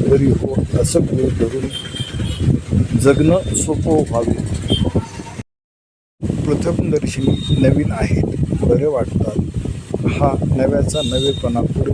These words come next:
पुढे कसे आहेत जसे ते ते आपणही एवढे म्हणावे तितके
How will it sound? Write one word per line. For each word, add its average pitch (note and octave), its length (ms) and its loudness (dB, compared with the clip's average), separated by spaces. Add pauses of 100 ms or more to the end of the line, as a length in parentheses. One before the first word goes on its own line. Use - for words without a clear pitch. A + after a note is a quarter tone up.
(100)
पुढे - 180 0 (220)
कसे - 260 0
आहेत - 440 0 (420)
जसे B2+ 300 -2 (460)
ते C#3+ 120 0 (160)
ते C#3+ 120 0 (520)
आपणही - 1080 -2 (580)
एवढे D3 220 0
म्हणावे B2+ 440 -2 (440)
तितके - 380 -6